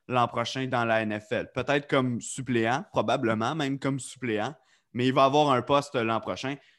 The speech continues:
Ceci étant dit, étant donné qu'on ne sait pas du tout ce que Washington va faire, et je crois vraiment pas que ce soit leur plan A,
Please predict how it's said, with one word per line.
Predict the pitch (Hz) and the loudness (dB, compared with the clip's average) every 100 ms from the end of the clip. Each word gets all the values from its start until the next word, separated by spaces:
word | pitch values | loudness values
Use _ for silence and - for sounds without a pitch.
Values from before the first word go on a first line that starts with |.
| _ _ _ | _ _ _
Ceci | - - | -12 -2
étant | 202 156 139 | 0 2 2
dit, | 127 202 240 _ _ _ _ _ | 0 -6 -6 _ _ _ _ _
étant | 135 143 156 | 2 4 4
donné | 156 165 214 | 4 0 -2
qu'on | 135 | -4
ne | |
sait | 120 131 | -2 -2
pas | 135 | -2
du | 127 - 175 | -2 -4 -4
tout | - 208 | -2 -2
ce | 196 | 0
que | 165 | 2
Washington | 127 123 113 120 113 139 135 | 4 4 2 -2 -2 0 0
va | 113 | 0
faire, | 98 113 147 175 - _ _ | 0 0 0 -2 -8 _ _
et | 123 | -2
je | 123 | -2
crois | 117 135 | 0 2
vraiment | 117 127 170 190 143 | 2 2 2 2 2
pas | 147 | 0
que | 135 | -2
ce | 120 | -4
soit | 113 123 | 0 2
leur | 113 107 | 2 0
plan | 127 110 98 - | -2 -2 -2 -2
A, | 113 170 - | 0 -2 -6